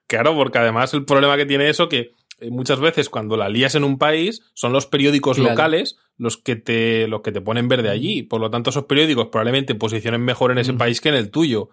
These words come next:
Speaker 1: Y ahí, eh, esa diferencia de resultados y de, de que en uno, lo que dices, que puede ser un héroe que te has currado tu
Speaker 2: <laughs>
Speaker 1: reputación y en otro, pues eres un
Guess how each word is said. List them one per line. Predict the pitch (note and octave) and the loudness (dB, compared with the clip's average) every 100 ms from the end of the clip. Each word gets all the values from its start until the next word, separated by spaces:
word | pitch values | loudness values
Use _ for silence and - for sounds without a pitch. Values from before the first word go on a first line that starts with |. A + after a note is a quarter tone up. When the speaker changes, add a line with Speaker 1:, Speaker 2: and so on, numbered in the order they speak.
| _ _ - | _ _ -4
Speaker 1:
Y | A#2+ | -2
ahí, | A#2+ C3 C#3 | 0 0 2
eh, | C#3+ C3+ | 0 0
esa | B2 C#3 | -2 -2
diferencia | B2+ C#3 C3+ C#3 | 0 2 2 4
de | C3 | 4
resultados | B2 C#3 A#2 B2+ C3+ D#3+ | 2 -2 0 2 4 2
y | D#3+ | 2
de, | C3 A#2+ A#2 | 0 0 0
de | A2 | -4
que | G#2+ | -6
en | A2+ | -4
uno, | A#2+ B2+ C3 B2 | 0 2 2 0
lo | A#2 | -2
que | A2 | -2
dices, | C3+ A2 G#2 - - | -2 -4 -6 -16 -16
que | G#2 G2+ | -16 -14
puede | - A2+ | -8 -6
ser | A2 | -2
un | A#2 B2+ | 0 2
héroe | D#3+ B2+ | 2 0
que | A2+ A2+ | 0 -2
te | A2 | -2
has | |
currado | C3+ B2 A#2+ | -2 0 0
tu | C3 | 0
Speaker 2:
<laughs> | |
Speaker 1:
reputación | C3 C3 C#3 C3+ E3 F#3 - _ _ _ | 0 2 2 2 0 -2 -14 _ _ _
y | - G#2 | -10 -6
en | A2 | -4
otro, | A2 D#3 C#3+ | 2 2 4
pues | A2 | 2
eres | A2+ | 2
un | B2+ | 2